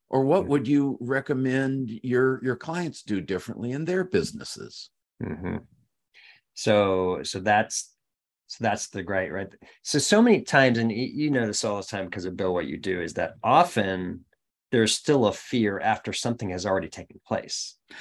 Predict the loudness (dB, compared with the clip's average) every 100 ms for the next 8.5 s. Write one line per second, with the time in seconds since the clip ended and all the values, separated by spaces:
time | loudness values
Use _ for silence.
0 | -14 -6 -6 -6 -12 -8 -2 0 4 6
1 | 6 4 6 6 4 4 4 6 4 4
2 | 0 2 2 2 2 0 0 -2 -12 -20
3 | -4 2 2 2 4 4 2 0 -2 -6
4 | _ -6 0 2 2 0 -4 -2 -2 -4
5 | -8 -10 -10 -6 -6 -6 -10 -12 -14 -18
6 | _ _ _ _ _ _ -16 -16 _ _
7 | _ _ _ 2 4 4 2 2 2 4
8 | 4 4 4 2 -2